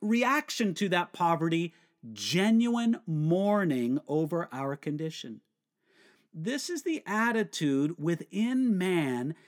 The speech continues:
that contradicts the dispassionate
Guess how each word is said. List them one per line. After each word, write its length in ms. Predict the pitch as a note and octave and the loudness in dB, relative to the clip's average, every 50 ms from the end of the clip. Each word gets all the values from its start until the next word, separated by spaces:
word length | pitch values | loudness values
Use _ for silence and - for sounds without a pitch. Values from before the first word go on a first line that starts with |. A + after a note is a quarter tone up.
| _ _ _ | _ _ _
that 180 | - F3 F3 - _ - | -6 -6 -6 -6 _ -10
contradicts 1120 | - - - G#3+ A3+ C#4+ C#4+ A3+ - - C#4+ C4+ G3 D#3 G3 G#3 G3+ - - - - - - | -8 -6 -4 -2 -2 0 -2 -2 -2 -2 -4 -4 -2 -2 0 0 0 0 0 -4 -4 -4 -4
the 340 | D3 E3+ F3+ E3+ E3 D3+ - _ _ _ _ _ _ _ - A2 - - | -2 -2 0 0 -2 -4 -6 _ _ _ _ _ _ _ -20 -18 -8 -2
dispassionate 1120 | G#3+ A3 - - - _ _ - - - - B3+ C#4 C#4 C#4+ - - B3+ A#3+ A#3 G#3+ - | 0 0 0 -2 -4 _ _ -14 -8 -4 -2 0 2 2 2 0 0 0 0 0 0 -2